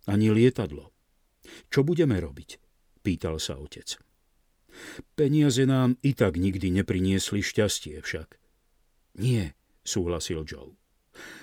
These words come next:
V skutočnosti im priniesli iba smútok. Joe chcel objať otca, keď v tej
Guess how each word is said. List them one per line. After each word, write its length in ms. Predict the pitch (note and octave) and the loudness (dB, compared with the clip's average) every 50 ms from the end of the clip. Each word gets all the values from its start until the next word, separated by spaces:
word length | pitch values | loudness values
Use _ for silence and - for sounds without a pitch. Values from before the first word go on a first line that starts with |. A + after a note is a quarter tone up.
| - | -12
V 60 | - - | -8 -6
skutočnosti 760 | - - G3+ D#3+ E3 C#3 - - A2+ A2 G2+ - - G#2 | -4 -4 -2 -2 -2 -2 -2 -2 -2 -2 -4 -4 -4 -4
im 160 | G2 F2+ F2+ E2+ | -4 -4 -4 -4
priniesli 720 | - - G2 F#2+ F#2+ F#2 F#2 F#2 - - F2+ F2+ F#2 - | -4 -2 -2 0 0 0 -2 -2 -4 -6 -6 -8 -6 -4
iba 240 | - A#2+ F#2+ F#2 E2 | -4 -4 -4 -4 -6
smútok. 640 | - - C#2+ C#2+ D2 - - - - - - _ _ _ _ _ _ _ _ _ _ _ _ _ _ _ - | -8 -10 -12 -14 -16 -18 -20 -20 -20 -20 -20 _ _ _ _ _ _ _ _ _ _ _ _ _ _ _ -10
Joe 320 | F#2+ F2+ G2 F#2+ F#2+ G2+ G2+ - | -4 0 0 2 2 0 -2 -6
chcel 240 | - - F2 E2+ F2 | -6 -6 -4 -4 -4
objať 260 | E2+ F#2 E2+ D#2 D#2+ D#2+ | -4 -4 -6 -6 -6 -8
otca, 260 | E2+ E2+ - - F#2 F#2 - - - - _ _ _ | -8 -8 -6 -6 -8 -8 -10 -12 -20 -20 _ _ _
keď 120 | - G2 - - - | -6 -6 -6 -10 -10
v 40 | - | -8
tej 140 | - F2+ F2+ | -6 -4 -4